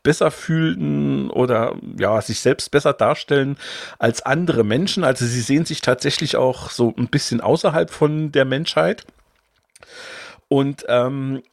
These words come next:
insofern ist, ähm, er so eigentlich ein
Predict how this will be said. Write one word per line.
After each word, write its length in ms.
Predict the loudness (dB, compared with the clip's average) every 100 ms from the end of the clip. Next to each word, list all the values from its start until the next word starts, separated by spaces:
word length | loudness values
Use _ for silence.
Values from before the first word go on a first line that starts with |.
| -10 0
insofern 580 | 4 4 2 2 0 -2
ist, 540 | -6 -4 -6 -6 -8 0
ähm, 340 | 0 0 -4 -2
er 220 | 0 2
so 320 | 2 2 2 -2 _ -20 -6
eigentlich 680 | 0 2 2 -2 -2 -4 0
ein 260 | 2 0